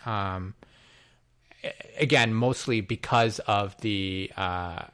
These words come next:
ability. It's just e-, e-, even, even, even, you know, forget,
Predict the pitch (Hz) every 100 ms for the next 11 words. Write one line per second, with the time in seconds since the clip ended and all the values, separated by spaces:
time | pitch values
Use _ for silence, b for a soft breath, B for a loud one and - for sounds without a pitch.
0 | _ 120 113 120 110 104 101 101 - -
1 | - 165 - - 170 180 180 185 175 139
2 | 143 139 131 117 110 135 120 113 107 123
3 | 101 - 117 127